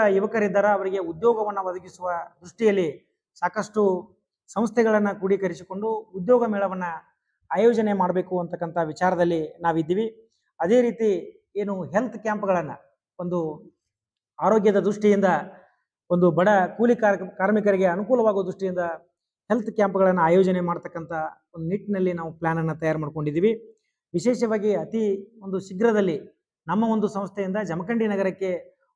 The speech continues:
ಒಂದು ಕಾರ್ಡಿಯಾಕ್ ಆಂಬ್ಯುಲೆನ್ಸ್ ಅನ್ನ ನಾವು ಜಮಖಂಡಿ ನಗರಕ್ಕೆ ಈಗ ಅತಿ ಶೀಘ್ರದಲ್ಲಿ ನಾವು ಒಂದು ಚಾಲನೆಯನ್ನ ಕೊಡ್ತಾ ಇದ್ದೇವೆ.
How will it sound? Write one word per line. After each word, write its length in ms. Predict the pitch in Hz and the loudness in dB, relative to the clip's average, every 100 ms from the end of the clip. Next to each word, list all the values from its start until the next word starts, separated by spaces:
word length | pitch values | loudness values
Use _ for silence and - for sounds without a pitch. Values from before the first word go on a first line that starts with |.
| - | -8
ಒಂದು 120 | 175 | -8
ಕಾರ್ಡಿಯಾಕ್ 600 | 170 170 202 240 220 - - - _ _ _ - | -2 0 4 4 2 -4 -14 -20 _ _ _ -12
ಆಂಬ್ಯುಲೆನ್ಸ್ 580 | - 175 247 247 226 208 | -2 2 4 4 2 2
ಅನ್ನ 140 | 208 | 0
ನಾವು 440 | 196 185 175 165 - _ _ - | 0 0 -2 -6 -12 _ _ -10
ಜಮಖಂಡಿ 420 | 175 214 208 196 | -8 -2 -2 0
ನಗರಕ್ಕೆ 420 | 185 180 185 175 | -2 -2 -4 -4
ಈಗ 120 | 165 165 156 - _ | -4 -6 -10 -14 _
ಅತಿ 200 | 143 208 | -8 -4
ಶೀಘ್ರದಲ್ಲಿ 480 | 202 185 202 196 190 | -4 -2 -2 0 -2
ನಾವು 200 | 180 170 | -4 -6
ಒಂದು 140 | 165 165 | -8 -8
ಚಾಲನೆಯನ್ನ 420 | 156 165 175 165 170 | -6 -6 -6 -8 -12
ಕೊಡ್ತಾ 240 | 160 165 | -10 -6
ಇದ್ದೇವೆ. 560 | 156 170 220 - _ | -4 -2 -4 -8 _